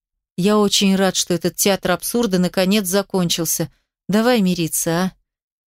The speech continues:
Он приближается ко мне, берёт за плечи, заглядывает в глаза.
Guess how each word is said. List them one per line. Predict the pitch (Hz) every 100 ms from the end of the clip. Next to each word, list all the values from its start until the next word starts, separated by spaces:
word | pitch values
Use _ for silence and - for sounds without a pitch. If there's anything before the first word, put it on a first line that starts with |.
| _ _ _ _ -
Он | 240
приближается | 226 247 226 233 240 277 247 220
ко | 240
мне, | 220 220
берёт | 202 214 226
за | 175 202
плечи, | - 226 254 - 226 - _ -
заглядывает | 170 196 190 208 196 208 185
в | 175
глаза. | 190 202 180 165 156